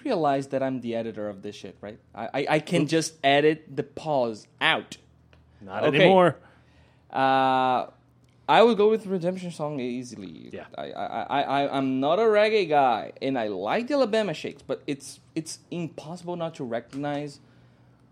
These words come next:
Speaker 1: the, the, the importance and the, the, the, the greatness of the song. So.
Speaker 2: Exactly. Get, excellent. Next. This is e-, see, this is easy. Here we have a nice eighties battle.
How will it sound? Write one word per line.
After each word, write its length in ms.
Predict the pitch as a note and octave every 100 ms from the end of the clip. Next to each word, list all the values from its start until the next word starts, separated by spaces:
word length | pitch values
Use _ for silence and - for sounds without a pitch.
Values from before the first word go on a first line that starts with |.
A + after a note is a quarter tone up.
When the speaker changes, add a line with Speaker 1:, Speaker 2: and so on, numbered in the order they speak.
| _ - A#2+
Speaker 1:
the, 360 | C#3+ C#3 B2+ B2+
the, 240 | C3 A2+ -
the 220 | B2 B2+ -
importance 880 | C3 B2+ - D3+ C#3+ A#2+ G#2+ G#2 -
and 160 | A2+
the, 300 | A2+ A#2 A2+ A2
the, 180 | A#2+ G#2 - - -
the, 60 | A#2 A#2+
the 60 |
greatness 640 | A#2+ A#2 E3 G3+ F3+ C3+ A#2+
of 100 | G#2
the 60 |
song. 300 | A2 A2+ - -
So. 100 | -
Speaker 2:
Exactly. 400 | - G#2 G2 F#2+ F2+ _ - _ _ _ _ _ _ _ -
Get, 220 | E3+ -
excellent. 480 | E3+ - B2+ G#2+ G#2
Next. 400 | F#3+ A#3+ - - _ - - _ _
This 120 | -
is 200 | G#3 F#3
e-, 160 | C4 B3 -
see, 120 | -
this 100 | C4
is 160 | C4+
easy. 280 | D4+ C4+ E3+ _ _ _ _ _ _ _ _ _ -
Here 140 | C#3+
we 100 | F3+
have 80 | G3
a 60 | F3
nice 240 | F#3 F3+ -
eighties 640 | F#3+ A#3+ A#3+ A#3 A3+ G3
battle. 640 | - A#2+ D#3 F3+ A#3 D4